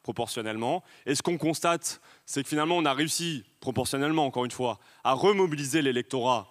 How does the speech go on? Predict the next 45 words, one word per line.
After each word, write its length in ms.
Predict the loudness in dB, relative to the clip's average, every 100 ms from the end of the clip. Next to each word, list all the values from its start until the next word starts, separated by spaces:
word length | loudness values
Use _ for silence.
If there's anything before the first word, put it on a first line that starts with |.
| _ _ -4
Fabien 280 | 0 2
Roussel. 500 | 0 0 2 2 2 -4 _ _ _ -2
Les 120 | 2
meilleurs 300 | 4 4 2
scores 340 | 2 0 2
ont 60 | 2
été 200 | 0 0
obtenus, 420 | 0 2 4 4
euh, 160 | 4 0 -8 -10
respectivement 680 | -4 -2 -2 -2 0 2 4
dans 120 | 4
l'Allier, 320 | 2 4 4
la 100 | 2
Corrèze, 340 | 0 0 0 -2
le 80 |
Cher, 460 | -2 2 2 2 0
la 140 | -2 2
Haute-Vienne 500 | 2 2 0 0 -4 -14 -20 _ 0
et 80 | 4
la 140 | 4
Dordogne, 720 | 4 2 2 2 2 0 -4 -6 -4
euh, 100 | 0
lors 160 | 0
de 80 | 0
ces 260 | -2 -2 0
élections, 520 | 0 -2 -2 0 0
euh, 80 | 2
européennes. 600 | 2 2 2 2 2 0 -4 -16 -10 0
Et 100 | 2
nous 100 | 4
sommes 260 | 4 2
sous-performants 1000 | 2 2 2 4 0 0 -2 0 0 -2 _ _ _ _ _ _ _ _
dans 180 | 0 2
les, 500 | 4 2 2 2 0
dans 220 | 2 2
les 160 | 2 2
territoires, 720 | 2 0 0 4 6 8 6
euh, 500 | 4 2 2 0 -2 -2
où 140 | -2
Yann 200 | 0 0
était 200 | 0 -2
très 180 | -4 -2
performant, 500 | -2 -2 -2 0 2
notamment... 520 | 0 0 0 0
Euh, 20 | 0